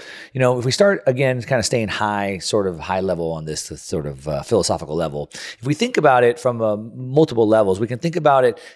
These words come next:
just as my life as a human being. One thing that separates human beings from animals is that we can communicate.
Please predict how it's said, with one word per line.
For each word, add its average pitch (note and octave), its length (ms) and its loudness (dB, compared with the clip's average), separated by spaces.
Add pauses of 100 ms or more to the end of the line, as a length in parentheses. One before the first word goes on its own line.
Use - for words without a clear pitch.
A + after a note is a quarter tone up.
(200)
just - 640 0 (760)
as D3 300 4
my B2 220 0
life F#2+ 560 -4 (320)
as A#2+ 160 0
a A#2+ 60 -4
human B2 400 -8
being. D#2+ 320 -12
One F2+ 140 -8
thing G#2+ 140 -8
that F2+ 80 -2
separates G#2 360 0
human F2+ 220 -2
beings G2 200 -2
from - 120 -8
animals D#3 480 0 (200)
is B2 140 2
that B2 180 4
we A#2+ 120 0
can A2 180 -8
communicate. E2+ 640 -6